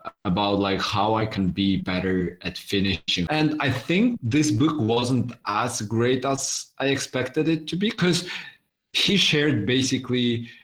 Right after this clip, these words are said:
cliche, uh, tips like, "Oh, just do everything as soon as possible, plan out everything." So it, it wasn't really dedicated towards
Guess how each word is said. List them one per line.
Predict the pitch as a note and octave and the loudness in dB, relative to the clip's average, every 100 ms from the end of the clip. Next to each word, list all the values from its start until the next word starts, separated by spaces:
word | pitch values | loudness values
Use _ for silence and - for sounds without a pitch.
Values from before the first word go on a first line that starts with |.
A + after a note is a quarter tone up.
| - _ _ _ - | -20 _ _ _ -4
cliche, | C3+ C3+ - - - A#2+ A#2 A#2 A#2 A2+ A2+ A2+ | 2 2 2 -4 -2 2 2 2 2 2 0 -4
uh, | G#2 G2+ F#2+ | -4 -4 -6
tips | - G#2+ A#2 A2 - - - - | -4 -2 -2 -4 -8 -14 -20 -18
like, | - G2 F#2 F#2+ - - - - _ _ - | -6 -4 -2 -2 -4 -12 -18 -20 _ _ -2
"Oh, | G2+ F#2 | 0 0
just | G#2 F#2+ - - _ _ _ - | 0 -2 -4 -8 _ _ _ -10
do | F2+ G#2 G#2 | -2 0 2
everything | G2 G2+ G2 G2 | 0 -2 0 -2
as | F2+ - | -2 -4
soon | - G2 F2+ | -4 0 0
as | E2 | -2
possible, | - C#3 D3+ D3+ C#3 C3 B2+ - - | -2 0 2 0 0 0 0 -2 -4
plan | G2 F#2+ F#2 | -2 0 0
out | F2 E2 | 0 -2
everything." | B2 B2 C3 A#2 B2+ B2+ - C3+ | 0 2 0 0 -2 -2 -8 -4
So | - G#3+ | 0 4
it, | A3+ A3+ A3 | 4 4 4
it | F3+ | 4
wasn't | G3 G3+ G3+ A#2 | 4 4 4 4
really | A2 C3 C#3+ C#3 C3 | 4 4 6 6 4
dedicated | A#2 A2+ A2+ - A2+ A2+ A2 - | 4 2 0 0 0 0 -4 -4
towards | F#2+ G2 G2 F#2+ - | -4 -2 -2 -6 -12